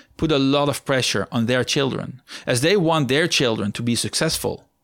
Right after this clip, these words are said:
To increase the chance of success, they are pushing and pushing their sons and daughters to the highest possible schools and universities, from which Todai, as I mentioned before, is the number one in Japan. Now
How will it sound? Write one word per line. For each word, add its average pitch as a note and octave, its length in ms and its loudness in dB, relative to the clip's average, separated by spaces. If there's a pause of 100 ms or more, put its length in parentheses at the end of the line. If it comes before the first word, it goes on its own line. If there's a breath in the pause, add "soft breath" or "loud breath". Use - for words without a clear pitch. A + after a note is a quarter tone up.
(440 soft breath)
To D3+ 120 0
increase D3 500 2
the A#2+ 120 -2
chance C3 360 0
of B2+ 140 -6
success, - 600 -2 (300 loud breath)
they C3+ 120 0
are C#3+ 100 2
pushing G#2 600 0
and B2 160 -2
pushing G#2 520 -2 (240)
their C#3 280 0
sons A2+ 480 0
and B2+ 180 -2
daughters A2+ 520 -2 (240 loud breath)
to D#3+ 120 0
the E3 140 2
highest D#3+ 800 0
possible C#3 460 0
schools - 480 -2
and B2+ 100 -2
universities, A#2 760 -2
from - 440 -2
which D3+ 240 0
Todai, C#3 540 0 (160)
as A#2 160 -2
I B2 60 0
mentioned A#2+ 360 -2
before, A#2 480 -2 (340 soft breath)
is C3 200 -2
the A2 100 -4
number A#2 340 0
one A#2 580 0
in A#2+ 120 -2
Japan. A#2+ 560 -4 (420)
Now B2 460 0